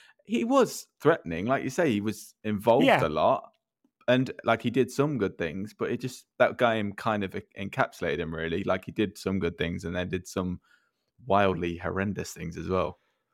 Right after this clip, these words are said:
Speaker 2: Yeah, I mean, it, it, it is definitely getting tiring as a point of debate, isn't it?
Speaker 1: Mm, it is.
Speaker 2: But it's hard not to talk about him because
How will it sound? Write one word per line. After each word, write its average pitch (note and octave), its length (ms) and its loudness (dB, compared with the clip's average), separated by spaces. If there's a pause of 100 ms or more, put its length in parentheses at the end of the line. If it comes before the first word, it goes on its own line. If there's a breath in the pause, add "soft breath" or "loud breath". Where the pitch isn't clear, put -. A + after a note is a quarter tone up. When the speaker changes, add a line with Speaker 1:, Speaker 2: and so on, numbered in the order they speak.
(200)
Speaker 2:
Yeah, C3+ 400 2
I D#3+ 100 4
mean, F3 140 4
it, F3+ 140 4
it, E3+ 280 0
it F3 80 2
is F3+ 200 2
definitely E3 360 4
getting C3+ 260 2
tiring A2+ 500 0
as G#2 160 -10
a G#2 420 -6
point A#2 220 -2
of F#2 80 -10
debate, G2 380 -6
isn't F#2 240 -2
it? F2 40 2
Speaker 1:
Mm, E2 760 2
it E2 80 0
is. E2+ 160 0
Speaker 2:
But A#2 240 0
it's B2+ 140 -4
hard C3+ 220 4
not C3 220 0
to - 80 -6
talk G#2+ 240 -6
about G2+ 240 -6
him F#2+ 160 -6
because G2 500 -8